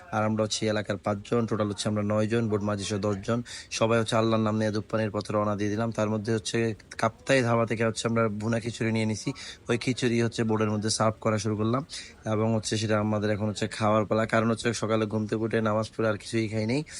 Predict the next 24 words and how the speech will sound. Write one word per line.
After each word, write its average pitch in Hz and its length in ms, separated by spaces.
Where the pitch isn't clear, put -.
এই 113 120
যে 110 140
ডিম 107 200
খিচুড়িটা 110 400
খাবো। 117 360
So 117 80
আর 110 160
হচ্ছে 107 240
পাশে 104 280
হচ্ছে 113 300
কাপ্তাই 110 300
লেকের 104 240
প্রাকৃতিক 104 460
সৌন্দর্য 113 400
বোটে 107 260
যেতে 107 300
যেতে 104 240
হচ্ছে 110 560
এনজয় 110 260
করতেছি। 107 520
এই 110 160
যে 110 100
আমরা 110 260
এখন 113 240